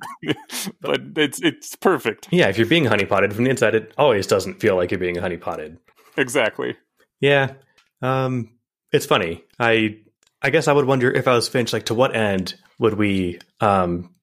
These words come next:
Speaker 1: openly compromise Jorge for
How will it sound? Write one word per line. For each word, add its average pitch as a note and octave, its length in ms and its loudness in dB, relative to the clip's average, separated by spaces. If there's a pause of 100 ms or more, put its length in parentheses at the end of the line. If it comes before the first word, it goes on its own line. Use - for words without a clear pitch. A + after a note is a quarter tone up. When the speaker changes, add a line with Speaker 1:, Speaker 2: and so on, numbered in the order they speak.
(380)
Speaker 1:
openly G#2+ 400 2
compromise F#2 840 0 (100)
Jorge F2+ 540 0 (460)
for F2+ 420 0